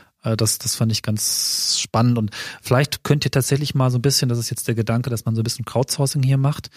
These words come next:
mal so ein bisschen herumscouten, was es da noch so gibt und uns vielleicht in den Kommentaren zu dieser Folge schreiben, was ihr so gefunden habt. Auch wir werden da noch ein bisschen rumklicken.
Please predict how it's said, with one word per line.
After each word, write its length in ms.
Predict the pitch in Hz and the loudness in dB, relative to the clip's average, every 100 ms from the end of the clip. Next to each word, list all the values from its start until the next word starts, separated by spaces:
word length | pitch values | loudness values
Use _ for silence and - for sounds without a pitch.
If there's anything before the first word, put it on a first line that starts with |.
| - - - | -20 -20 0
mal 180 | 123 120 | 2 4
so 80 | |
ein 60 | 120 | 4
bisschen 280 | 135 - 127 | 4 4 4
herumscouten, 680 | 120 160 - - 113 - 117 | 4 4 2 2 2 2 -2
was 100 | 120 | -2
es 80 | |
da 120 | - 113 | -2 -2
noch 160 | 123 | -2
so 140 | - 110 | -2 -2
gibt 340 | 123 - - | -4 -4 -6
und 100 | 117 | -4
uns 180 | 113 127 | -2 -4
vielleicht 320 | - 120 123 | 0 0 0
in 60 | 120 | -2
den 100 | 113 | -2
Kommentaren 380 | 113 110 123 | -2 0 -2
zu 100 | 123 | -2
dieser 160 | 117 113 | -4 -4
Folge 420 | - 127 127 123 - - - - | 0 2 4 2 -4 -14 -16 -8
schreiben, 320 | - 123 135 | 0 2 4
was 160 | 123 123 | 4 4
ihr 60 | |
so 80 | 120 | 2
gefunden 440 | 110 147 170 127 | 2 4 4 4
habt. 180 | 104 - | 4 2
Auch 160 | 120 - | -2 0
wir 120 | 127 | 2
werden 160 | 120 117 | 4 4
da 60 | |
noch 120 | 113 | 2
ein 80 | 110 | 0
bisschen 160 | 107 113 | -2 0
rumklicken. 500 | 127 - - 143 | -2 0 0 0